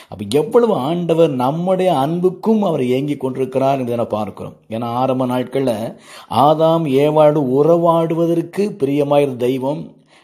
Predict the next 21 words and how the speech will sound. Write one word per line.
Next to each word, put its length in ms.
அந்த 280
உறவை 720
அவர்கள் 500
இழந்து 420
போனார்கள். 680
அந்த 180
இழந்து 400
போன 280
உறவை 460
மீண்டும் 400
பெற்றுக்கொள்ளும்படியாக 800
இயேசு 460
கிறிஸ்துவின் 460
சிலுவை 300
மரணத்தினால் 480
நாம் 320
மீண்டும் 440
தேவனோடு 400
ஒ-, 180
ஒப்புரவாகி 540
இருக்கிறோம். 580